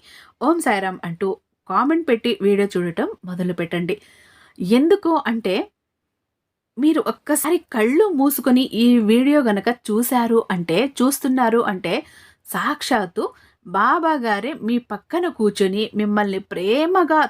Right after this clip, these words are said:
తల నిమురుతూ మీతో మాట్లాడినట్టే, ప్రతి మాట మీకోసం చెప్పినట్టే మీరు తప్పకుండా ఫీల్ అవుతారు. ఆ అనుభూతి మీరైతే తప్పకుండా చెందుతారని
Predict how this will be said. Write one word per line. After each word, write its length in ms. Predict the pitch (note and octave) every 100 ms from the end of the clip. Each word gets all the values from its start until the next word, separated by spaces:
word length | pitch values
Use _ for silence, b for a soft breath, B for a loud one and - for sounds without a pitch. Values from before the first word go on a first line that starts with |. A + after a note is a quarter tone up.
| -
తల 280 | G#3+ A#3+
నిమురుతూ 500 | E4 D4+ B3+ B3+ A#3+ D#4 - b b b b
మీతో 360 | G3 C4 G#4 G4
మాట్లాడినట్టే, 760 | F4+ A#3 G#3 G#3 G3+ F#3+ F3 F3+ - _ _ _ _
ప్రతి 300 | A#3+ C4 F4
మాట 320 | D#4 C4+ D4+ D4+ A3 -
మీకోసం 560 | G3+ C#4 F4 D#4+ D#4+ B3+
చెప్పినట్టే 520 | G3+ F#3 G3+ F#3+ G3 G3
మీరు 200 | B3 A#3
తప్పకుండా 800 | A#3 A3+ _ - E4+ D#4+ C#4+ B3+ F3+ - b b _ _ _ _ -
ఫీల్ 360 | - E4 F#4+
అవుతారు. 380 | C#4+ B3+ A#3 G#3+ A3+
ఆ 100 | G#3+ G#3+
అనుభూతి 580 | G3 G#3 G#3 A#3+ C4+ G3+ A#3+ G#3
మీరైతే 380 | G3 F#3 F3+ A3+
తప్పకుండా 640 | F3+ F3 - A3+ A3+ A3+
చెందుతారని 640 | A3+ F#3+ F#3 F#3+ F#3 G3